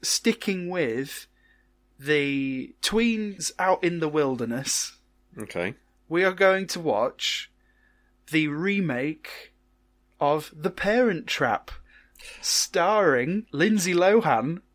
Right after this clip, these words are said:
Speaker 1: and Lindsay Lohan.
Speaker 2: And I have actually seen it.
Speaker 1: Good.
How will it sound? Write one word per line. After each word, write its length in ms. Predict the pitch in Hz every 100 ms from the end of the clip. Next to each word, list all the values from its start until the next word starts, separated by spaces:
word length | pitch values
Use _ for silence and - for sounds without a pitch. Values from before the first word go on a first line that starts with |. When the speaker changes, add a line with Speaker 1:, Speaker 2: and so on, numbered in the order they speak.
| _
Speaker 1:
and 200 | 226 208
Lindsay 400 | 160 147 143 160
Lohan. 640 | 185 190 269 254 214 107 95 _ _ -
Speaker 2:
And 340 | 113 127 123 - -
I 200 | 113 127
have 200 | 131 131
actually 260 | - 135
seen 260 | - 170 156
it. 120 | 98 _ _
Speaker 1:
Good. 400 | - 370 427 220